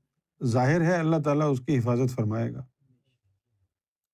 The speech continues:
और हिफाजत होगी, क्योंकि पाकिस्तान के पास तो बस अब एक ही ऑप्शन रह गया है दुर्वेश से पहले,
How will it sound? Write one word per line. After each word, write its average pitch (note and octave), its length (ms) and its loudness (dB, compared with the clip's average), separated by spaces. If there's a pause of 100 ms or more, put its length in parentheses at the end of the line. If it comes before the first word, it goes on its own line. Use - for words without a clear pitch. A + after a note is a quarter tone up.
(120)
और B2 160 -2
हिफाजत B2 420 2
होगी, B2 320 2
क्योंकि - 960 -6
पाकिस्तान E3+ 540 0
के F3+ 120 2
पास E3 300 -2
तो E3+ 100 0
बस E3 200 -2
अब D#3+ 160 0
एक E3+ 240 0
ही E3+ 100 2
ऑप्शन C#3+ 360 0
रह G#2+ 120 2
गया G#2 200 -2
है G#2 140 -2
दुर्वेश C3 440 2
से C#3 80 0
पहले, G2+ 340 0